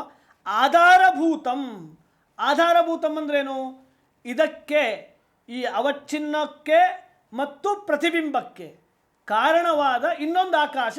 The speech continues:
ಇದೆ, ಅದು ಆಧಾರವಾದ ಆಕಾಶ. ಅನುಪಹಿತ ಆಕಾಶಯೋಹೋ ಅನಯೋಹೋ. ಈಗ ಆಧಾರಭೂತಂ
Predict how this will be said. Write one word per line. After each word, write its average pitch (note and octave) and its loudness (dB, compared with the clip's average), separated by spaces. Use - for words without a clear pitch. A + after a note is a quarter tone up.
ಇದೆ, A3 -6
ಅದು C#4+ 0
ಆಧಾರವಾದ C4+ 2
ಆಕಾಶ. G#3 -8
ಅನುಪಹಿತ E4+ 2
ಆಕಾಶಯೋಹೋ C4+ -2
ಅನಯೋಹೋ. A#3+ 0
ಈಗ B3 -8
ಆಧಾರಭೂತಂ D4+ 2